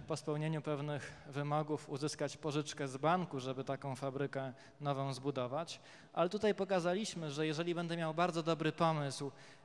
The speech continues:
i znajdę osoby, które też entuzjazm do tego pomysłu podzielą,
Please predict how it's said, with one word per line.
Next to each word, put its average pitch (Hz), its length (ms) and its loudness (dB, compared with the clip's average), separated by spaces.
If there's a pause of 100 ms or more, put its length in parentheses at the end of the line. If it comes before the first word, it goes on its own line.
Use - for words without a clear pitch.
i 156 120 -4
znajdę 156 440 2
osoby, 156 380 -4
które 151 240 0
też 160 400 -2 (220)
entuzjazm 156 500 2
do 147 100 -2
tego 147 240 2
pomysłu 147 460 0
podzielą, 147 580 0